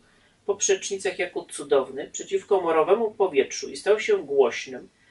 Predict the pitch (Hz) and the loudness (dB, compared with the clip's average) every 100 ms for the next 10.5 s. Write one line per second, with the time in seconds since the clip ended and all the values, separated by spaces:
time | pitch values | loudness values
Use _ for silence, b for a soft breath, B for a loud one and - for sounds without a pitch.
0 | b b b _ _ _ _ _ _ _ | b b b _ _ _ _ _ _ _
1 | _ - 466 - 392 427 - _ - - | _ -12 -10 4 6 6 2 _ -20 -20
2 | _ _ - 160 165 208 214 196 - 208 | _ _ -14 -4 6 6 6 0 -2 -4
3 | 190 185 - 202 196 - - 185 - 165 | -4 -4 -2 -2 -2 -8 -4 -6 -6 -8
4 | 190 202 196 165 156 143 143 135 139 139 | -2 -2 -2 -4 -4 -2 2 2 2 -4
5 | - - 170 151 139 143 208 208 196 160 | -4 -4 -2 -2 2 6 6 4 0 2
6 | 143 123 117 104 _ - 143 139 185 - | 2 2 -2 -6 _ -14 -10 -2 -4 0
7 | 427 - - 156 - 233 214 - 160 - | 0 0 -6 -8 -6 0 0 0 -4 -2
8 | 123 113 - - - _ - - 175 - | -4 -6 -12 -12 -12 _ -18 -8 -4 2
9 | - 147 - _ _ _ _ _ - - | 6 6 4 _ _ _ _ _ -12 -4
10 | - 131 104 - - | 2 0 0 -10 -12